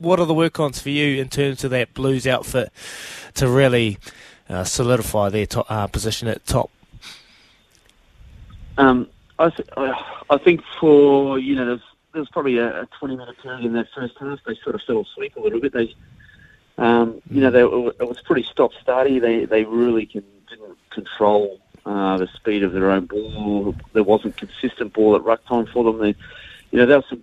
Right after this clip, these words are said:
Speaker 2: pretty big traits of last year where they were able to get the ball and hang on to it for long periods. And, um, I, yeah, I think they struggled at times. It wasn't, you know, just,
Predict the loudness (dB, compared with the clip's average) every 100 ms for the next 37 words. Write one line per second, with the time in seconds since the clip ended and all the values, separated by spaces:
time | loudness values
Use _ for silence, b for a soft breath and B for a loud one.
0 | _ -6 -6 -4 -6 -8 -6 -4 -4 -8
1 | -2 2 2 0 -2 -4 0 2 2 2
2 | 2 -2 -6 -6 -6 -6 -4 -4 -6 -6
3 | -6 -6 -8 -8 -10 -8 -2 -2 -2 -6
4 | -12 -12 -14 B B B B -6 2 2
5 | 2 -2 -2 -2 -4 -2 2 2 2 -4
6 | -4 -4 0 0 0 0 0 0 -2 0
7 | -2 0 0 0 -4 -6 -4 -2 0 -2